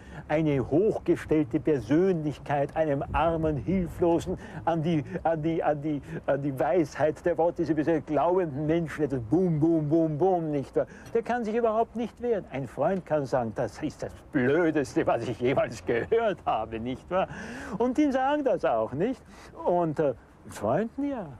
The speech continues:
im Privat, Rat zu geben ist so schwer. Schauen Sie, mit, mit, mit meiner Frau, wir zwei, wir finden das aus, nicht? Weil es ist sehr schwer, einem anderen Menschen Rat zu geben. Es sind so viele Sachen.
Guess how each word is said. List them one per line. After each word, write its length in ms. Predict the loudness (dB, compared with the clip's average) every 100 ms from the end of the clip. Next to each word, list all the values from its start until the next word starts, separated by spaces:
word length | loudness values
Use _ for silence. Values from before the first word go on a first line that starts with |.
| -6
im 120 | -6
Privat, 460 | 0 2 2 0 -2 -8 -20 -20 -8 0
Rat 260 | 2 0
zu 140 | -2 -2
geben 160 | 0
ist 140 | 0 0
so 140 | -2
schwer. 260 | 2 2 2
Schauen 240 | 2 0
Sie, 80 | 0
mit, 180 | -4 -2
mit, 400 | 0 0 0 -2
mit 160 | 0
meiner 220 | 2 0
Frau, 280 | 0 0 0
wir 140 | 0 -2
zwei, 280 | -2 -2
wir 120 | 0 0
finden 360 | 2 0 2
das 160 | 0 2
aus, 320 | 4 2 2
nicht? 220 | -2 0
Weil 120 | 0
es 100 | 0
ist 240 | -2 -6 2
sehr 300 | 4 4 2
schwer, 480 | -6 0 2 2 0
einem 240 | -2 -2
anderen 380 | -6 -6 -4 -2
Menschen 380 | -2 -4 -6 -6
Rat 300 | -4 -4 -6
zu 240 | -10 -10
geben. 280 | -6 -4 -2
Es 100 | -2
sind 160 | -2 -2
so 240 | 0 0
viele 260 | 2 2 2
Sachen. 340 | 0 -2